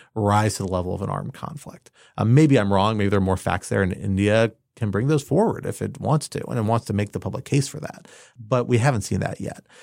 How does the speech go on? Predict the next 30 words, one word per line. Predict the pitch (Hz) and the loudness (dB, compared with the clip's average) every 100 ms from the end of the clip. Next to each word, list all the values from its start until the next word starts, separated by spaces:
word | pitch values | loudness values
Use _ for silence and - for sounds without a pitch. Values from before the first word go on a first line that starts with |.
| - | -8
Um, | - 120 120 | -2 0 2
so, | 185 | 2
I, | |
but | 180 175 | 4 6
I | 208 | 6
do | 202 | 6
think | 240 170 | 4 6
there's | 123 | 4
a | |
fair | 117 123 | 2 2
criticism | 160 110 - 98 | 2 0 -2 -2
there, | 101 | -2
particularly | - 135 123 | 2 4 4
when | 107 | 4
you | |
start | 95 117 92 - | 2 -2 -2 -4
thinking | 104 101 | -2 0
about, | 95 92 98 | 0 0 -2
you | 104 | -2
know, | 92 90 90 90 _ _ _ _ - | 0 0 0 -4 _ _ _ _ -8
kidnapping, | - 104 95 95 | 0 2 2 -2
terrorism | 87 92 90 95 | -2 -2 -2 -4
suspects, | - 104 - 104 | -4 -6 -6 -4
things | 104 | -4
that | 95 | -2
happened | 87 101 117 | -2 -2 -4
shortly | 113 113 113 | -6 -4 -4
after | 110 120 | -4 -6
nine | 117 | -6
eleven. | 120 120 110 | -4 -2 -4